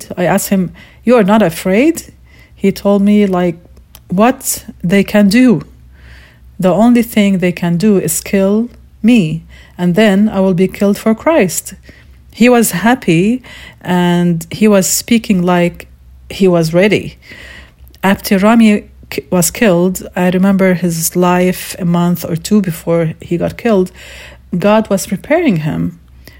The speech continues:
to do this, and Rami was ready for this. He didn't share with me about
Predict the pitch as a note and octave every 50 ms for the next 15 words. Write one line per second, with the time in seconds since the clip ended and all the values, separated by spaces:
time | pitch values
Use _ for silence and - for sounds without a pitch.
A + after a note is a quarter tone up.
0 | - - - - G3 E3+ G3+ A3+ G#3+ E3+ - - C#3 - - - - - F3 D#3+
1 | F#3 G#3 A3 A3 A3+ A#3 G#3+ F#3 E3+ E3 E3+ E3+ F#3+ G#3+ G#3 F3 D#3 - - C#3
2 | - - - - - - - - - _ - - - - - - _ - G#3+ G#3
3 | F#3 G3+ G3+ A#3+ B3+ B3 A#3+ - - - A3 G3 G3 G3 F#3 F3 E3 D#3+ D#3+ D#3+
4 | D#3+ - E3 D#3+ E3 E3 E3 E3 E3 E3